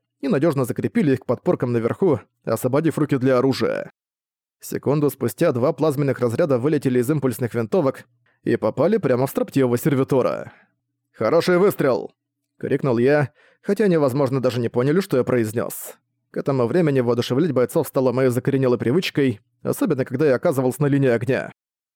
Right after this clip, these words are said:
«Заставим его отплатить!» Однако моя эйфория оказалась несколько преждевременной. Адептус Механикус проделали отличную работу, построив эту штуковину.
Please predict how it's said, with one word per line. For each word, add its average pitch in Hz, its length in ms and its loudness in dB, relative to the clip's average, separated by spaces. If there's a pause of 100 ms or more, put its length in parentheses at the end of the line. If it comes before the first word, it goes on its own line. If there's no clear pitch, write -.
(260)
«Заставим 135 580 0
его 185 240 2
отплатить!» 160 640 -2 (600)
Однако 123 460 0
моя 175 260 4
эйфория 147 340 2
оказалась 131 400 0
несколько 131 340 -2
преждевременной. 131 920 0 (320)
Адептус 123 440 -2
Механикус 135 520 0
проделали 139 420 2
отличную 147 400 0
работу, 131 300 2
построив 123 400 -2
эту 123 120 -2
штуковину. 117 680 -2